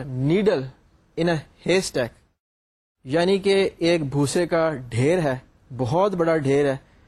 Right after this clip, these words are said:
بھوسا آپ نے دیکھا ہوگا، باریک ریشے ہوتے ہیں، ٹھیک ہے جی۔ اس میں اگر ایک سوئی گر جائے تو اگر آپ کے پاس چار پانچ ہی اگر اس کے ٹکڑے پیسز ہوں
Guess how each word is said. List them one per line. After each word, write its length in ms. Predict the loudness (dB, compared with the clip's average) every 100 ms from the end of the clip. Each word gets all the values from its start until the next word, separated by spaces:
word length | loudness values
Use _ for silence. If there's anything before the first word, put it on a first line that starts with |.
| _ -6
بھوسا 300 | -2 2 2
آپ 80 | 2
نے 100 | 2
دیکھا 280 | 0 0 0
ہوگا، 280 | 2 0 -2 -8 -8
باریک 360 | -2 2 2 2
ریشے 320 | 0 2 2
ہوتے 320 | 0 0 -2
ہیں، 60 | -4 -8 _ _
ٹھیک 200 | -4 -2
ہے 80 | 0
جی۔ 120 | -2 -6 _ _ _ _ _ _ -4
اس 220 | -2 0
میں 220 | 2 2 2
اگر 240 | 2 2
ایک 300 | 2 2 2
سوئی 360 | 0 0 2 2
گر 80 | 0
جائے 260 | 0 -2 -4 _ _ _ _ _ _ _ _
تو 100 | -2
اگر 160 | 2
آپ 240 | 4 2 2
کے 100 | -2
پاس 480 | 0 2 2 -2 -2
چار 240 | 2 2
پانچ 460 | 2 0 0 0 0
ہی 240 | 2 2
اگر 220 | 2 2 2
اس 160 | 0
کے 180 | 0 -2
ٹکڑے 340 | 0 0 0
پیسز 400 | 0 0 2 2
ہوں 120 | 0